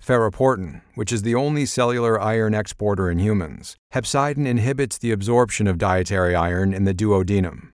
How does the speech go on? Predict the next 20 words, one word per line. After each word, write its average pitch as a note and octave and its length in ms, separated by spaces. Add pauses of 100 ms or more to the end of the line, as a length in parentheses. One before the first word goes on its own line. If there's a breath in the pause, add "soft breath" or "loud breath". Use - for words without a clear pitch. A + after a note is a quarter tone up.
(220)
More C3+ 240
than C3+ 180
ninety D#3 280
percent B2+ 460
of F#2+ 80
hemochromatosis G#2 1000
patients G#2 540
of F2+ 120
Northern G2+ 440
European G2 480
ancestry F2+ 720
have G#2 200
mutations A2+ 760
in G2+ 120
a G2+ 60
gene A2 440
termed G2+ 540
H A2+ 300
F G#2+ 240
E, G2+ 320